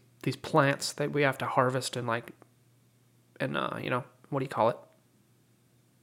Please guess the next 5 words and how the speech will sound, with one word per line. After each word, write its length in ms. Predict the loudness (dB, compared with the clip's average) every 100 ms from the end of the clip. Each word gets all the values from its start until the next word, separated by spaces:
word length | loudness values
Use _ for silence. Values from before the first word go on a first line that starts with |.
| _ -20 _
Process? 520 | 2 2 4 2 2 -8 _ _ _
They're 120 | 0
highly 320 | 4 6 6 4
processed. 580 | 4 2 2 -2 -4 -14 _ _ _ _ _ _ _ -20 _ -20 _ _ _ -6
Anyway, 240 | -4 -4